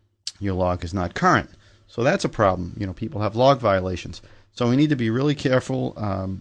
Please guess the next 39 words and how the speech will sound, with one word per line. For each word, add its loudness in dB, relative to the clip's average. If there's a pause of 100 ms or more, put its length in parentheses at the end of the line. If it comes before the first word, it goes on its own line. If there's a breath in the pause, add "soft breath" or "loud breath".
(160)
you -4
know, -6
keep 0
your 2
log 4
current. 0 (360 loud breath)
Obviously, 2 (360 soft breath)
don't -2
go 2
over -2
your 2
hours. 2
You -8
know, -8
your -8
ten, 0
fifteen, -4
and -4
seventy. 0
We, -6
there's -10
just -10
no 0
reason -2
to -4
be -8
going -4
over -2
those -6
things. -8 (380 soft breath)
So -10
let's -2
make -2
sure -2
that -6
we're -6
careful 2
with -6
that, 0